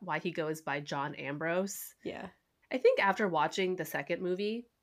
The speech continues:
Speaker 1: before the third movie came out, I was, I was actually kinda sold on John Ambrose, just because I think Jordan Fisher p-, plays him in a very smooth, suave way.
Speaker 2: Mm-hmm.
Speaker 1: But then once I saw the third movie, which I don't wanna talk too much about here, 'cause we'll talk about it eventually.
Speaker 2: Mm-hmm.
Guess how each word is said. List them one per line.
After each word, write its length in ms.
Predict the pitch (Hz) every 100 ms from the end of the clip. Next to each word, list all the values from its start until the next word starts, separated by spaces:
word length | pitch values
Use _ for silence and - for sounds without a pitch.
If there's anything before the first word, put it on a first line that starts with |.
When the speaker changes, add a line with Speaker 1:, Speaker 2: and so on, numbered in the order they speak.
| -
Speaker 1:
before 300 | 180 170 170
the 80 | 175
third 200 | 185 180
movie 200 | 185 190
came 240 | - 208
out, 160 | 202 -
I 80 | 180
was, 360 | 196 214 208 -
I 80 | 202
was 140 | 381 453 453
actually 220 | 453 494 494
kinda 220 | 392 370
sold 240 | 370 247 233
on 120 | 165
John 200 | 151 -
Ambrose, 560 | 151 - - - - - -
just 160 | 214
because 220 | 269 262
I 100 | 226
think 360 | 196 202 180 175 - _ _ _
Jordan 300 | - 180 170
Fisher 320 | 165 151 165
p-, 100 | 156 -
plays 280 | - 214 220
him 100 | 180
in 80 | 156
a 40 |
very 200 | 160 151
smooth, 300 | 156 160 151
suave 360 | - - 135 151
way. 420 | 147 117 160 269 _ -
Speaker 2:
Mm-hmm. 300 | 202 196 190 208 _ _
Speaker 1:
But 100 | 190
then 160 | 196 190
once 180 | - 226
I 60 |
saw 160 | 220 226
the 120 | 185
third 420 | - 277 302 247
movie, 260 | 165 151 151
which 160 | 160
I 140 | - 247
don't 140 | 320
wanna 200 | 302 262
talk 340 | 226 185 180 -
too 180 | -
much 220 | 262 175 156
about 260 | 143 139
here, 280 | - 139 170
'cause 160 | - 156
we'll 120 | 175
talk 260 | 170 202 202
about 300 | 185 165 151
it 100 | 139
eventually. 840 | 143 180 208 - 131 104 87 185 196
Speaker 2:
Mm-hmm. 300 | 190 185